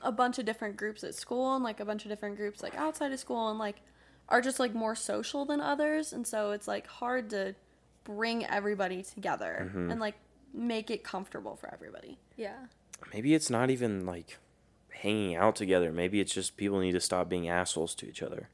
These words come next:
Speaker 1: Yeah.
Speaker 2: Like, if, like, I think I could do a decent job of being nice to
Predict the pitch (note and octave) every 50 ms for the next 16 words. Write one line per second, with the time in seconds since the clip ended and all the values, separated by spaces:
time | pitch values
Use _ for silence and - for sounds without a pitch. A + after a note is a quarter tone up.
0 | _ _ _ - - - - D#2 - - - - - - _ _ _ _ _ _
1 | _ _ _ - F#2 F#2 F2+ E2+ - - - _ _ - - F#2 F2+ - - -
2 | _ - - - - _ - - - - - - - A#2 G#2 - - - - -
3 | - - - _ _ _ _ _ _ _ _ _ - _ _ _ _ _ _ _
4 | _ _ _ _ _ - - - - _ - - G#2+ G#2 G2 - - G2+ B2+ -
5 | - F3 E3 - - - F2+ F#2 G2 - - F#2 F#2 F#2 F#2 F2+ D#2+ E2+ - F#2+
6 | F2+ - - F2+ F2 F2+ F2+ E2+ F2 E2 E2+ F2 E2+ E2 - - - - - -
7 | _ - - - - _ _ _ _ - - - - - G2+ G2+ F#2+ F#2 F2+ F2
8 | F2 F2+ F2+ F2+ - - - - - F#2 F2+ F2+ F2 E2+ E2+ E2 E2